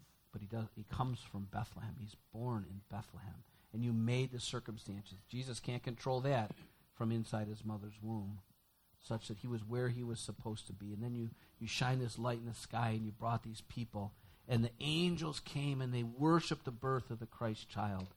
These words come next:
the, the, the anointed one, the prophesied one. Father,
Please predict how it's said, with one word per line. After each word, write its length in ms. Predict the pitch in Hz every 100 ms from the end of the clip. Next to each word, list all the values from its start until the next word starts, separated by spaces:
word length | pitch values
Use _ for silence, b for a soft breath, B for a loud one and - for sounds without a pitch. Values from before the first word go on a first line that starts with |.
| - b b b b -
the, 160 | 120 113 117
the, 300 | 117 113 110 131
the 100 | 139
anointed 500 | 127 135 131 131 110
one, 200 | 117 113
the 60 |
prophesied 800 | 107 - 131 127 127 - 113 110
one. 180 | 110 113
Father, 460 | - 139 135 117